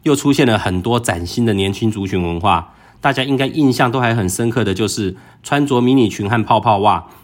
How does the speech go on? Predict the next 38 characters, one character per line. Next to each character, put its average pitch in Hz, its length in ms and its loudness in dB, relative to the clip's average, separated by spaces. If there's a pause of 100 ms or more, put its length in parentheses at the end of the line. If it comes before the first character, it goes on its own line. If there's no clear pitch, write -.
(140)
头 - 160 -8
发 135 160 2
染 107 220 -4
成 107 180 -2
金 139 240 2
色 135 200 2
或 110 120 0
棕 101 220 -2
色， 92 300 -4 (220)
然 107 120 -2
后 120 60 0
把 110 120 0
皮 110 280 -4
肤 127 200 -2
晒 123 280 -2
成 95 180 -4
茶 104 240 0
褐 107 160 -4
色 95 140 -4
的 92 160 -6
kogiaru。 95 540 -4 (760)
因 160 100 4
为 170 100 6
就 170 140 2
是 - 140 0
由 127 100 4
涩 143 240 2
谷 107 140 -2
一 127 100 0
零 127 140 2
九 107 120 0
发 120 280 -4
扬 101 120 0
出 117 140 -4
来 104 100 -2
的 90 120 -4
文 87 200 -6
化， 92 340 -2